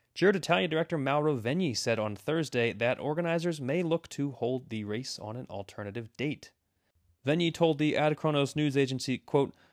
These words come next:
"We're trying to save the May ninth start of the Giro d'Italia in Hungary, but another date is possible."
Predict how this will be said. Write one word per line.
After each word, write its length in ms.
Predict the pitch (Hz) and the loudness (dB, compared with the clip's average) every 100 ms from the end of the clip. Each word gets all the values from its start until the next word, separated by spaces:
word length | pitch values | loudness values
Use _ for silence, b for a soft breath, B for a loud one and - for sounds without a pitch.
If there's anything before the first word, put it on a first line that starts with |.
| b b - | b b -6
"We're 100 | 107 | -6
trying 340 | - 165 208 | -2 -4 -2
to 100 | 175 | -4
save 340 | - 156 147 | -2 0 0
the 140 | 139 143 | 0 0
May 240 | 120 127 | 0 0
ninth 280 | 127 120 117 | 0 -2 -4
start 380 | - - 165 - | -4 2 2 2
of 220 | 120 113 | -4 -4
the 40 | |
Giro 200 | 107 113 | -4 -2
d'Italia 400 | 110 - 110 113 | -2 -2 -2 -2
in 180 | - 104 | -4 -8
Hungary, 540 | 101 165 160 131 175 - - | -6 -4 0 0 0 -6 -8
but 180 | 120 - | -6 -6
another 340 | 110 120 143 | -4 -4 -2
date 240 | 120 113 - | -2 -4 -4
is 220 | 107 104 | -8 -10
possible." 580 | - - 175 120 95 | -4 -2 0 0 -4